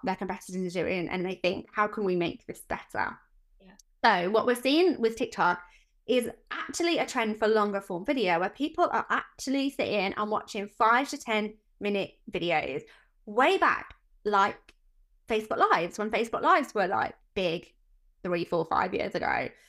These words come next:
Speaker 1: um, maybe even longer now, six, seven years ago.
Speaker 2: Oh, my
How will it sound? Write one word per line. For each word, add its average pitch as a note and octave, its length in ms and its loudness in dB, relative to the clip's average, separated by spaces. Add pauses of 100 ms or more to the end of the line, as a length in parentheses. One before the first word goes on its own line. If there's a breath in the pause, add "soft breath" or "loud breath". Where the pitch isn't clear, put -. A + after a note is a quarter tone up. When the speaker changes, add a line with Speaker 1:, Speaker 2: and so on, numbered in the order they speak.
(480 soft breath)
Speaker 1:
um, F#3 420 0 (240)
maybe F#3 260 -4
even F3+ 200 -4
longer F#3 260 -2
now, F3 220 -4
six, - 340 -8
seven F#3 240 -2
years A3 200 0
ago. A3+ 140 2
Speaker 2:
Oh, F#3 440 0
my F#4+ 160 -12